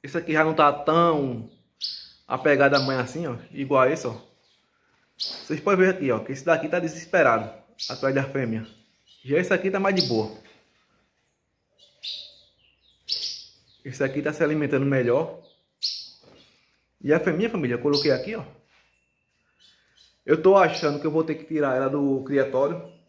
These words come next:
pra os filhotes poderem se alimentar melhor. Porque com ela aqui cocheando, ó,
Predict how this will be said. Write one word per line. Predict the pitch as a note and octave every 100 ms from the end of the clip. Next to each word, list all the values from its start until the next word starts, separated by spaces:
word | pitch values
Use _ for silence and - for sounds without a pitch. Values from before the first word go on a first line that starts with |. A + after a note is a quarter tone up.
| - - - -
pra | C#3
os | C#3
filhotes | D3+ C#3+ C3+
poderem | D3 C#3 C3
se |
alimentar | C#3 C#3 C3 C3
melhor. | C3 A#2 B2 - - _ _ _ _ _ _ _ _ _ _ _ - _ _ _ - - - - _ _ _ _ _ _ _ _ _ _ _ _ _ _
Porque | D3+ C#3 F#3+
com | F#3+ F#3
ela | E3+
aqui | -
cocheando, | C#3+ - C#3 G3+ C3+
ó, | A2